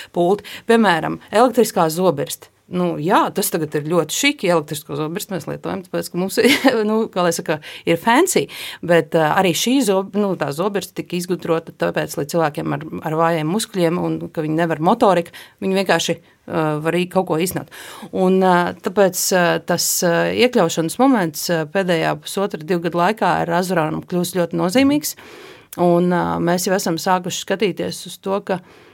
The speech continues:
mm, ka tik tiešām arī, ā, Eiropa noveco, ā,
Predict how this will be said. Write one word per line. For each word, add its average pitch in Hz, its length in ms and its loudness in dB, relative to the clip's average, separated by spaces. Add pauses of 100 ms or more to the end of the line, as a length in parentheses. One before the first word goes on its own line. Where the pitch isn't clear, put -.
(140)
mm, 175 680 -2
ka 165 120 -10
tik - 160 -16
tiešām 175 540 0
arī, 180 300 0 (160)
ā, 170 220 -6 (380)
Eiropa 196 400 4
noveco, 170 420 0 (160)
ā, 180 180 -6